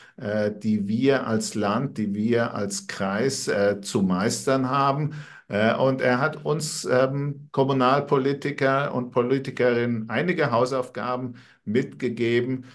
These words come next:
äh, die wir in den nächsten Quartalen versuchen müssen zu lösen, damit wir annähernd wieder in eine Situation, äh, was die Binnenverteidigung angeht, äh, zurückfinden,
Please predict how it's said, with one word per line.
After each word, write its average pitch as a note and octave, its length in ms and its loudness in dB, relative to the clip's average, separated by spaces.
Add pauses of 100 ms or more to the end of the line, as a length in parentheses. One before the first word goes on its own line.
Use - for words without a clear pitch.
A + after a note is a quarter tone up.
(200)
äh, A2 360 2
die A2+ 260 -6
wir D3+ 460 0
in C3 180 -4
den A#2 240 0
nächsten C3+ 1160 -4 (180)
Quartalen A#2 840 0
versuchen B2 640 -4
müssen A#2+ 440 -4
zu A2 160 -6
lösen, C3 680 0 (300)
damit A#2 480 -2
wir A2 260 0
annähernd B2 680 0
wieder B2 580 -2
in A#2+ 200 -6
eine A2 380 -2
Situation, A2 1200 -2
äh, G#2+ 340 -4
was A2+ 400 -8
die G#2+ 360 -4
Binnenverteidigung G#2 1200 -4
angeht, G2+ 600 -6
äh, F#2 260 -6
zurückfinden, G#2 1040 -8